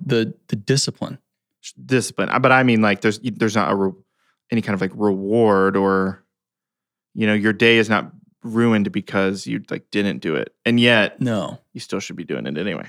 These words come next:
Speaker 1: Yes. I, I have a strong opinion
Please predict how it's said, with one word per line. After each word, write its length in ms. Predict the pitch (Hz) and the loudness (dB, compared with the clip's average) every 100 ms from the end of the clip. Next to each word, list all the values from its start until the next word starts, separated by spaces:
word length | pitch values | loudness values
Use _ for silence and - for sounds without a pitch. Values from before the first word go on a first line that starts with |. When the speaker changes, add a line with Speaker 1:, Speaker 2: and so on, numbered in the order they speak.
| - | -6
Speaker 1:
Yes. 480 | 117 90 - - - _ _ _ _ _ _ _ _ | -4 -4 -6 -10 -14 _ _ _ _ _ _ _ _
I, 640 | 104 107 107 104 104 101 101 _ _ | -2 0 0 0 0 0 -2 _ _
I 120 | 104 | -2
have 160 | 104 95 | 0 0
a 140 | 90 | -2
strong 680 | 87 - - - 104 98 95 | -4 -8 -10 -4 0 0 0
opinion 640 | 95 - 92 92 80 - | -2 -2 -2 -2 -2 -6